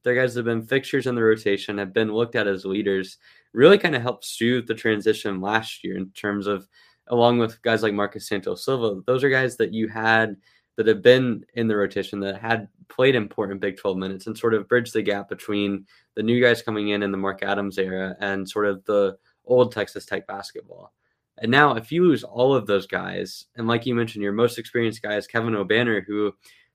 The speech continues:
for a long time, we weren't sure if he was coming back and had only one year at Tech before three years worth of experience at Oral Roberts. And then Mylik Wilson, who played less than five hundred minutes last year.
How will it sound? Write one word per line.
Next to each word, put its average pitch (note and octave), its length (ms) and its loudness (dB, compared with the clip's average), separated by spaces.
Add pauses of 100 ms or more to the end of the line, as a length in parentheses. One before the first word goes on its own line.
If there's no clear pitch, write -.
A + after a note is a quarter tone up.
(140)
for A#2+ 180 4
a A2 60 4
long A2+ 380 2
time, A#2+ 460 -2
we G#2+ 100 -2
weren't A#2 260 -2
sure A2+ 160 2
if G2 120 -2
he B2+ 100 -2
was C3 140 -4
coming F#2 300 -8
back F#2 400 -8 (120)
and G2+ 400 -6 (520)
had A2+ 140 -2
only A2+ 260 2
one A2 280 0
year A2 180 4
at F#2+ 120 -8
Tech G#2 240 -4
before G#2+ 480 0 (440)
three C3 160 2
years A#2 300 2
worth G#2 180 0
of G2 100 -6
experience G2+ 420 -6
at G2+ 100 -4
Oral G2 240 2
Roberts. F#2+ 500 -2
And G#2+ 100 -6
then G#2 100 -6
Mylik A2 360 0
Wilson, B2 400 0
who A2 120 -2
played A2 300 2
less G#2+ 240 -4
than G2 140 -8
five G2+ 240 -4
hundred G2 200 -4
minutes A2+ 400 -4
last F#2 340 -12
year. G2 280 -4